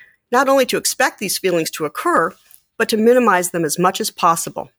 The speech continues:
by encouraging them to build up relationships and interests outside of work.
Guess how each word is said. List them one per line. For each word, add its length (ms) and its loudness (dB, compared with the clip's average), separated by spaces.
by 140 -2
encouraging 580 0
them 160 -2
to 80 -8
build 280 0
up 200 0
relationships 760 -6
and 140 -6
interests 520 -6
outside 400 -2
of 140 -10
work. 380 -6